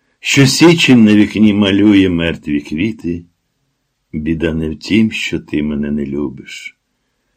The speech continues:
Біда, що я тебе не можу розлюбити. Юрій Рибчинський.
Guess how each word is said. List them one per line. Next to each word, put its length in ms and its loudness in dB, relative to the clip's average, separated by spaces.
Біда, 380 4
що 260 2
я 380 4
тебе 540 -6
не 200 -4
можу 580 -6
розлюбити. 1000 -8
Юрій 560 2
Рибчинський. 920 -6